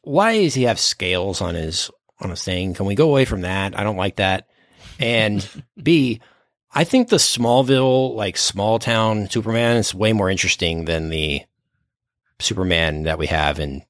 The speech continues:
the D C E U. I don't know wh-, what about it it is, but there's something interesting about just him living on,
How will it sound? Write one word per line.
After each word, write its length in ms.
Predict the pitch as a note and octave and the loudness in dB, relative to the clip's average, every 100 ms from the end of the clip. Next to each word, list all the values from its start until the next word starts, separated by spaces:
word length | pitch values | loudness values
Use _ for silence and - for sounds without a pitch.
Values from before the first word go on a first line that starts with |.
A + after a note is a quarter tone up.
| _ | _
the 140 | C2+ D#2+ | -8 -4
D 160 | D#2+ | -2
C 140 | D2 D#2+ | -2 -2
E 240 | D2 D2 C#2+ | -4 -6 -6
U. 120 | D2+ | -6
I 60 | F2+ | -4
don't 120 | F2+ | 0
know 140 | F#2 F2+ | 0 0
wh-, 280 | F#2 F2+ | -2 -4
what 160 | F2+ F#2+ | -4 -2
about 240 | F#2 F#2 | 0 0
it 60 | F2 | 2
it 120 | F2 | 2
is, 380 | F#2+ A#2 A#2+ A2+ | 2 2 2 -2
but 240 | F#2 E2+ - - | -2 -4 -6 -8
there's 160 | G2+ - | -4 0
something 540 | G#2+ A2 G#2 G2 F#2+ - _ _ _ - | 0 2 0 0 -6 -12 _ _ _ -4
interesting 420 | A2+ - G#2+ F#2 | 2 2 2 0
about 400 | F2 E2+ F2 _ | 2 0 0 _
just 240 | G2 F2 - | -6 -4 -2
him 160 | F2+ | -2
living 300 | F2 F2 E2 | 0 0 0
on, 220 | D#2 D#2+ | 0 -4